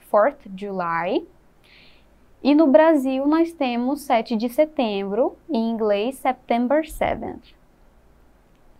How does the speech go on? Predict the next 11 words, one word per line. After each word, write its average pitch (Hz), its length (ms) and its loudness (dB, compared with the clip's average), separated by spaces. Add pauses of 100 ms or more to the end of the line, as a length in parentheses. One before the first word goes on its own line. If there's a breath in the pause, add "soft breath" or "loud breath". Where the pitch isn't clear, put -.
(680 soft breath)
Em 254 120 0
quatro 320 320 4
de 202 160 -4
julho, 214 400 -2
comemora-se 233 640 0
a 254 60 0
assinatura 254 520 0
da 269 120 2
Declaração 233 680 0
de 214 100 -8
Independência, 214 1000 -2